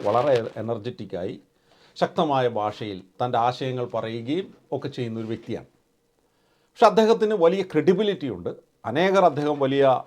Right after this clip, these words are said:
വിശ്വസനാണ്, സത്യസന്ധനാണ് എന്നൊക്കെ വിശ്വസിക്കുന്ന ആളാണ്. പക്ഷെ അദ്ദേഹത്തിൻ്റെ ചില നിരീക്ഷണങ്ങൾ, അടുത്ത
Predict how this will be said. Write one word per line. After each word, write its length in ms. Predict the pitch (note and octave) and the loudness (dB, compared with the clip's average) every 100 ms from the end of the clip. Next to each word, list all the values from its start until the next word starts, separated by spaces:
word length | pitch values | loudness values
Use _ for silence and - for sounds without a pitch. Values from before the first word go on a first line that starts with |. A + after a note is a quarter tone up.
| - | -8
വിശ്വസനാണ്, 640 | B2+ C#3 C3 B2 A2+ A2+ A2 - _ _ _ _ _ - | -6 -6 -6 -4 -4 -4 -8 -12 _ _ _ _ _ -2
സത്യസന്ധനാണ് 680 | B2+ D3+ C#3+ C#3 B2 A#2+ A#2+ | 0 0 -2 -2 -2 -2 -4
എന്നൊക്കെ 240 | A2 A#2 G#2+ | -8 -8 -8
വിശ്വസിക്കുന്ന 440 | G#2 A#2 G#2+ A2+ F#2+ | -8 -10 -8 -6 -6
ആളാണ്. 280 | F#2+ D2+ G#2+ - _ - | -6 -8 -16 -20 _ -20
പക്ഷെ 180 | - G3+ | 0 4
അദ്ദേഹത്തിൻ്റെ 360 | G3+ A3 F3 C#3+ | 6 6 4 4
ചില 80 | D3+ C#3 | 4 4
നിരീക്ഷണങ്ങൾ, 600 | B2 C#3 C#3 B2 G#2+ F2+ - _ _ _ _ _ _ _ _ - E3 | 0 -2 -2 -6 -6 -8 -12 _ _ _ _ _ _ _ _ 8 10
അടുത്ത 200 | E3+ F3 | 10 6